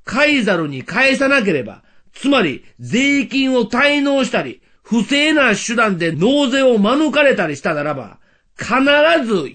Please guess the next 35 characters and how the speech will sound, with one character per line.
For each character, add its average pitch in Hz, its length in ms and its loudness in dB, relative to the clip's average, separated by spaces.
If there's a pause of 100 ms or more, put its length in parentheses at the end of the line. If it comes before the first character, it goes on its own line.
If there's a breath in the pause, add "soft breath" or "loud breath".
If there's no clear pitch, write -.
(160)
呼 240 160 2
び 302 160 2
出 285 160 2
し 233 260 -2
や 135 340 -2
調 339 340 2
査 170 180 -2
が 120 140 -8
入 104 220 -12
り 113 120 -12
ま - 160 -20
す。 - 200 -20 (400)
し - 280 -18
か 233 140 -4
し、 120 300 -10 (300 soft breath)
神 311 360 0
の 233 100 0
も 165 140 -4
の 131 180 -8
を 110 60 -12
神 185 300 -4
に 127 120 -8
返 202 260 -2
さ 208 120 -2
な 180 100 -2
い 127 120 -6
人 147 180 -8
生 123 140 -10
を 101 180 -14
続 185 220 -8
け 170 100 0
て 156 120 -4
い 120 60 -8
て 104 100 -12
も、 80 280 -20